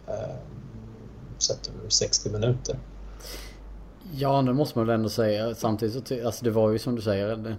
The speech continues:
Speaker 2: en ganska typisk match. Jag kan nästan, nästan dra den till att den var lite sömnig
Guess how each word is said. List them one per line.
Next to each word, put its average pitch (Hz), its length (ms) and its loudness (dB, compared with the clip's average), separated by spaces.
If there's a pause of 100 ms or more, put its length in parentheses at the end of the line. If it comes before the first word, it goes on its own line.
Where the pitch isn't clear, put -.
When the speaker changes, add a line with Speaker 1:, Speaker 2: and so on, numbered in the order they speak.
(120)
Speaker 2:
en 113 300 -4
ganska 107 220 0
typisk 104 280 0
match. 104 160 0
Jag 107 140 2
kan 131 120 2
nästan, 123 340 -2 (200)
nästan 175 640 6
dra 135 180 6
den 104 120 2
till 101 200 0
att 98 100 0
den 101 420 0
var 101 180 4
lite 98 300 -2
sömnig 98 420 0